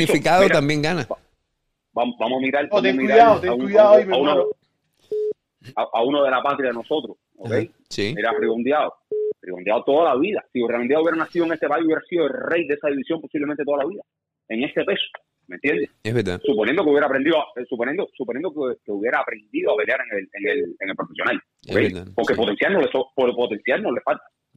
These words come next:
Speaker 1: ¿ok?
Speaker 2: Ajá.
Speaker 1: Es lo que vino a aprender de viejo, que es lo que le pasa a muchos cubanos que llegan aquí ya con una edad. Vienen a aprender a boxear en el profesional de viejo.
Speaker 2: Sí.
Speaker 1: A, a tirar golpes, a recibir golpes,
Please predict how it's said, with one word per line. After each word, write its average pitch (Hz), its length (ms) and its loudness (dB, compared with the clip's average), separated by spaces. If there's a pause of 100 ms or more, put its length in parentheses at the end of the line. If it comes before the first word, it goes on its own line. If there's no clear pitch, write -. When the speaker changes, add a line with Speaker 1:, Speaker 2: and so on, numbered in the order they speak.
(140)
Speaker 1:
¿ok? - 40 -10
Speaker 2:
Ajá. 107 80 0 (140)
Speaker 1:
Es 120 60 -2
lo 185 140 0
que 135 280 0
vino 139 340 -2
a - 20 0
aprender 175 380 0
de 139 140 2
viejo, 156 440 -4 (260)
que 113 80 -4
es 135 40 0
lo 151 60 0
que 143 80 -2
le 135 40 0
pasa 151 140 -2
a 135 80 -4
muchos - 180 -10
cubanos 143 400 -4
que 104 60 -4
llegan 117 240 -4
aquí 120 180 -4
ya 131 100 0
con 117 120 -4
una 120 140 -2
edad. 170 140 0 (300)
Vienen 127 200 -2
a 135 40 0
aprender 131 400 0
a 117 100 0
boxear 113 380 -2
en 123 140 -2
el 104 100 -4
profesional 107 720 -6 (460)
de 110 160 -2
viejo. 90 280 -2 (320)
Speaker 2:
Sí. - 220 -10
Speaker 1:
A, 110 40 0 (200)
a 101 60 -4
tirar 107 240 -4
golpes, 131 320 0
a 110 40 0
recibir 117 300 -2
golpes, 131 360 -2